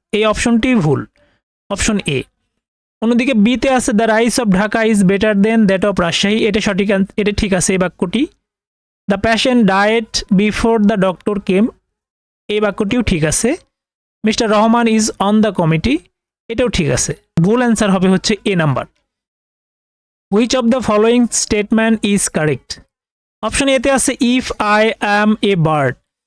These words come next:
তো এটা হবে না। আমরা জানি if এর পরে যদি সাবজেক্ট থাকে, তারপরে যদি কোনো be verb আসে, সেটি were হয়ে যায়। সবসময় কি হয়ে যাবে? Were হয়ে যাবে।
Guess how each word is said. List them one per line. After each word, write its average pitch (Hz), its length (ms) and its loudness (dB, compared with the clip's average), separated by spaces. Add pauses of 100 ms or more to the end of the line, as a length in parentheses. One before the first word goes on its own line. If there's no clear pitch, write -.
(460)
তো 202 140 -8
এটা 254 220 -2
হবে 240 180 2
না। 202 120 0
আমরা 214 160 2
জানি 240 320 2
if 226 260 0
এর 240 100 -2
পরে 240 220 0
যদি 240 200 2
সাবজেক্ট 202 460 -2
থাকে, 202 340 0 (260)
তারপরে 208 320 0
যদি 226 160 2
কোনো 233 160 2
be 202 320 2
verb 220 240 2
আসে, 180 140 2
সেটি 233 380 0 (920)
were 220 260 2
হয়ে 156 180 2
যায়। 123 200 -4 (180)
সবসময় 220 340 0
কি 220 180 0
হয়ে 226 100 2
যাবে? 233 220 2
Were 202 300 2
হয়ে 147 180 2
যাবে। 127 220 -2